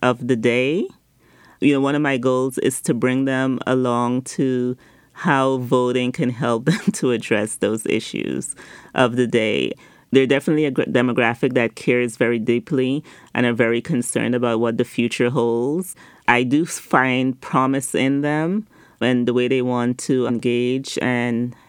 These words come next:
help. I think if we can make the case to them about how that engagement in the voting process can be transformational, they can make a tremendous difference in bringing about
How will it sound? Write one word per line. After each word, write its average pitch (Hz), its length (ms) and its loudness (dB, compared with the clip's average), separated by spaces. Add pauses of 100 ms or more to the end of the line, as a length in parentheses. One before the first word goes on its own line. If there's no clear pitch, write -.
help. 147 400 0 (220)
I 120 520 2
think 131 260 0
if 143 140 -4
we 131 140 0
can 127 200 0
make 117 220 -2
the 131 80 0
case 120 440 -2
to 135 100 0
them 123 180 0
about 117 400 0
how 120 400 0
that 120 220 0
engagement 117 500 0
in 120 60 0
the 117 80 -2
voting 117 340 0
process 120 480 -2
can 123 160 -4
be 110 140 -2
transformational, 123 1160 -2 (340)
they 123 100 4
can 127 200 0
make 113 180 -2
a 120 60 2
tremendous 113 680 -2
difference 110 880 -4
in 117 480 -2
bringing 117 340 0
about 107 500 0